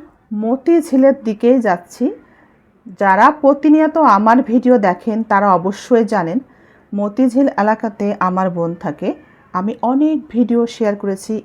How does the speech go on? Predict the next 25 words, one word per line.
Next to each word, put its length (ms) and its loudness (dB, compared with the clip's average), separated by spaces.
এই 240 -2
রোডটির। 540 -6
আজ 360 2
হয়তো 520 -4
এই 240 2
ভিডিওটি 680 0
আমার 260 -4
জন্য 280 -6
শেষ 360 -2
ভিডিও 300 -2
হবে। 320 -4
এই 260 0
রোডে 500 -2
আমাকে 440 -4
আর 80 -4
তেমন 260 -4
দেখা 280 -6
যাবে 240 -4
না, 200 -8
কারণ 480 -2
আমার 400 -2
বোন 460 -2
ওই 260 -4
এলাকা 320 -4
ছেড়ে 440 -2